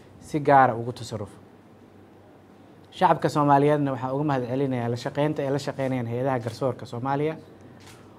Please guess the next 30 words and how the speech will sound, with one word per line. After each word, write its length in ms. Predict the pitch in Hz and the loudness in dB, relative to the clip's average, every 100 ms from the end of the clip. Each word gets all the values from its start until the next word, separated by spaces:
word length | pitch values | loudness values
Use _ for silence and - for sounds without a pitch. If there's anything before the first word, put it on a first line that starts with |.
| - - | -20 -10
oo 100 | 135 | -6
ay 160 | 143 143 | -2 -2
ku 100 | 139 | 0
soo 200 | 180 165 | 6 6
report 300 | 143 135 127 | 6 4 2
gareynayaan, 540 | 127 135 143 131 123 104 - - - - - - - - | 4 4 4 2 0 -4 -14 -20 -20 -20 -20 -20 -20 -14
eh, 260 | 123 117 117 | -6 -4 -2
dembiyada 560 | 127 127 143 165 156 131 - - - - 127 | -2 0 4 6 6 4 -4 -20 -20 -16 -10
ay 120 | 127 127 | -6 4
gelayaan 480 | 156 147 143 131 107 - - - - - - - | 6 8 6 4 0 -16 -20 -20 -20 -20 -18 -14
shakhsiyaadka 640 | 123 - 147 143 - 131 117 - 123 | -12 0 4 4 2 -8 -8 -12 -16
mas-uuliyadda 500 | 117 127 127 139 127 | -10 -4 0 0 0
lagu 140 | 120 | 0
aaminay 480 | 131 117 117 135 170 165 - - - - - 131 | 0 -2 -2 -2 -2 -4 -14 -20 -20 -20 -14 -6
oo 120 | 139 | -2
ah 120 | 160 | 0
inay 160 | 165 156 | 0 0
isku 220 | 131 180 | -2 0
dayayaan 440 | 151 147 147 147 139 | 4 6 6 4 2
inay 180 | 139 | -2
si 160 | 123 139 | -4 -2
gaara 380 | 135 131 123 120 - - - | 4 6 6 0 -8 -16 -4
xoolo 420 | 127 139 160 170 - - - - - - | 6 8 10 8 2 -18 -20 -20 -20 -10
ummadda 280 | 135 151 139 | -2 -2 0
ay 140 | 131 127 | 0 4
leedahay 380 | 135 127 123 | 4 4 0
si 140 | 120 135 | -4 0
gaara 300 | 131 127 120 | 4 4 4
uga 100 | 123 | -2
faa'iidaystaan 640 | 120 117 117 117 - 160 | -2 -2 -2 -4 0 -2